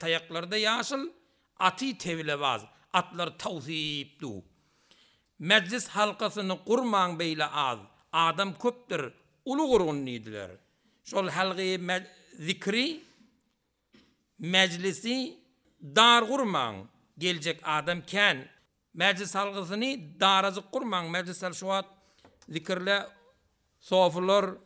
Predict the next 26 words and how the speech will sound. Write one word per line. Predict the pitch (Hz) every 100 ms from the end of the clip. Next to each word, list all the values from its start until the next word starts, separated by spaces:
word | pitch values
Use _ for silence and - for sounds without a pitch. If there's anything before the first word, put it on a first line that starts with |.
| _ _ _ _ _ _ _ _ _ _
ewliýalar, | 185 185 180 180 175 175 196 190 190 - -
bilşiňiz | 175 147 175 180
ýaly | 180 175 175
mesjitde | 175 175 - 196 - - 190 180
ýa | 170 165
bir | 165
öýde | 170 175 165 165
halgy | 170 170 165 170
zikir | 151 160 165
ulanna | 165 170 175
şeýle | 208 175 170 160 139
daire | 165 165 165 165
edip | 202 190
zikir | 180 196
urýarlar. | 165 139 131 117 113 104 95 _ _ _ _ -
Gelýän | 214 220 220 220 220
adamlar | 214 226 240 240
kändir. | - 269 294 262 202 135 - _ _ -
Daire | 165 170 170 170
meclisi | 170 165 156 160 147 220 277 320
kiçeldip | - 175 160 160 -
gurmaň, | 233 240 190 156 127 -
dar | 139 143 143
gurmaň, | 151 202 208 175 147 120
giň | 127 175 214 226 220
gurun | 196